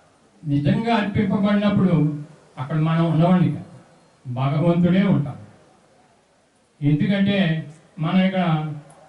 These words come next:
ప్రార్థన చేస్తున్నాం అనుకోండి, గురుదేవులు తెలియజేశారు, ప్రార్థన చేసేటప్పుడు నేను కాదు చేస్తుంటా, నాలో ఉన్న భగవంతుడే ఆయనకి ఆయనే చేసుకుంటున్నారు. అలాగే ఇక్కడ సంకీర్తన చేస్తున్నాం అనుకోండి,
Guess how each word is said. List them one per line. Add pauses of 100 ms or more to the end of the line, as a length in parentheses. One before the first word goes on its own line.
(380)
ప్రార్థన
చేస్తున్నాం
అనుకోండి, (560)
గురుదేవులు
తెలియజేశారు, (520)
ప్రార్థన
చేసేటప్పుడు (300)
నేను
కాదు
చేస్తుంటా, (760)
నాలో
ఉన్న
భగవంతుడే (500)
ఆయనకి
ఆయనే
చేసుకుంటున్నారు. (1300)
అలాగే
ఇక్కడ
సంకీర్తన
చేస్తున్నాం
అనుకోండి,